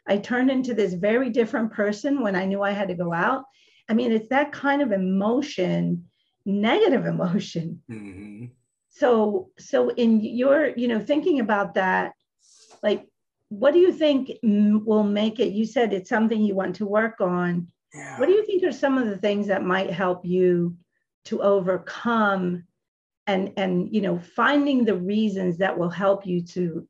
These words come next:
Speaker 1: to look at this in a whole different way?
Speaker 2: I absolutely love that question. Um, and you know how I've been on this journey as well for myself.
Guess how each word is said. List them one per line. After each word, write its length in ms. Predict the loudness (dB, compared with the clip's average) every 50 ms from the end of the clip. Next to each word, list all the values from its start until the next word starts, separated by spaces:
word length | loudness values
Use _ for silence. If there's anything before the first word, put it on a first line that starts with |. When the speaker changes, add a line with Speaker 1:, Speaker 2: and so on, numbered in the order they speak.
| _ -12
Speaker 1:
to 180 | -6 -4 -4
look 300 | -2 0 0 -2 0 0
at 180 | -2 -2 -2 -2
this 360 | -2 0 0 0 -2 -4 -8 -6
in 160 | -4 -2 0
a 80 | 0 0
whole 220 | 0 0 -2 -2
different 440 | -2 -4 -4 -6 -6 -8 -10 -8 -6
way? 500 | -4 -2 -2 -2 -2 -4 -6 -10 -14 -20 _ _ _ _ _ _ _ _ _ _ _ _ _ _ _ _ _ -16 -14
Speaker 2:
I 140 | -12 -12 -14 -14 _ -4
absolutely 600 | -2 -2 -2 -4 -6 -10 -10 -10 -10 -12 -14 -18 -16
love 280 | -10 -8 -6 -6 -6 -6
that 200 | -8 -10 -8 -8
question. 400 | -8 -8 -8 -8 -12 -20 -20 -20 _ _ _ _ _ _ _ _ _ -4
Um, 500 | -2 0 0 -2 -2 -4 -8 -16 -14 -10
and 480 | -8 -8 -6 -6 -6 -8 -8 -10 -10 -6
you 120 | -4 -2
know 200 | 0 0 0 0
how 200 | 0 2 0 2
I've 220 | 2 0 0 -4 -6
been 160 | -12 -12 -12
on 160 | -12 -12 -12
this 180 | -12 -12 -12 -12
journey 360 | -10 -8 -8 -8 -8 -10 -14
as 140 | -14 -10 -6
well 200 | -4 -4 -4 -4
for 140 | -6 -12 -14
myself. 560 | -12 -12 -12 -6 -2 -2 -2 -2 -2 -6